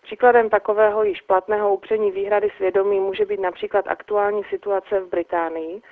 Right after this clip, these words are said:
kdy charitní zařízení umožňující umístění opuštěných dětí do náhradních rodin byla nucena zavřít svou praxi kvůli tomu, že se nestotožnila s legislativou, která tam nařizuje dát dítě k adopci i homosexuálním párům.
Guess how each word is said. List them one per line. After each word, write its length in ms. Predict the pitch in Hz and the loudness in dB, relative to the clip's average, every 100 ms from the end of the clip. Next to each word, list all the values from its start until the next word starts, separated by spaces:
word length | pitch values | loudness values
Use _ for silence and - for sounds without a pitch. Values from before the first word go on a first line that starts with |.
| - - - | -20 -20 -8
kdy 140 | 190 | -4
charitní 440 | 185 214 220 233 202 | 0 0 0 -4 0
zařízení 680 | 180 208 226 202 170 170 214 | 0 -2 -4 -4 -4 -12 -12
umožňující 800 | 185 185 190 202 208 202 - 190 | -8 -6 -4 -2 -2 -4 -14 -10
umístění 680 | 196 196 208 - 214 196 180 | -4 -4 -4 -2 -2 -2 -6
opuštěných 640 | 185 214 - 220 214 190 | -8 -8 -6 -4 -4 -4
dětí 280 | 175 165 175 | -6 -6 -8
do 120 | 175 | -6
náhradních 560 | 170 170 196 202 214 202 | -6 -4 -2 -4 -6 -6
rodin 280 | 180 175 160 156 _ - - - _ - | -8 -8 -14 -16 _ -20 -20 -20 _ -2
byla 220 | 202 202 | 2 2
nucena 420 | 190 - 233 220 | 0 -4 -2 -2
zavřít 380 | 175 180 196 226 | 0 -2 -4 -8
svou 160 | 226 208 | -6 -2
praxi 360 | 196 196 220 | -2 -4 -6
kvůli 280 | 208 208 214 | -6 -2 -2
tomu, 380 | 196 180 180 185 _ _ - - | -2 -4 -4 -8 _ _ -20 -8
že 120 | 196 - | -6 -2
se 80 | 196 | -2
nestotožnila 680 | 185 - 214 208 220 208 | -2 -2 -2 -2 0 -2
s 40 | 185 | 0
legislativou, 760 | 175 185 - 196 196 196 208 202 | -2 -4 -4 -4 -2 -2 -2 -4
která 340 | - 190 180 | -2 -2 -2
tam 240 | - 180 | -4 -4
nařizuje 500 | 180 185 208 208 208 | -4 -4 -2 0 0
dát 180 | 202 170 | 0 -2
dítě 280 | 165 180 180 | -4 -8 -10
k 80 | 175 | -6
adopci 400 | 175 180 - 202 | -6 -6 -8 -10
i 220 | - 202 | -6 -6
homosexuálním 920 | 190 180 - 190 - 196 175 175 180 | -4 -6 -6 -10 -6 -6 -4 -6 -10
párům. 540 | - 165 160 156 156 | -10 -10 -10 -12 -16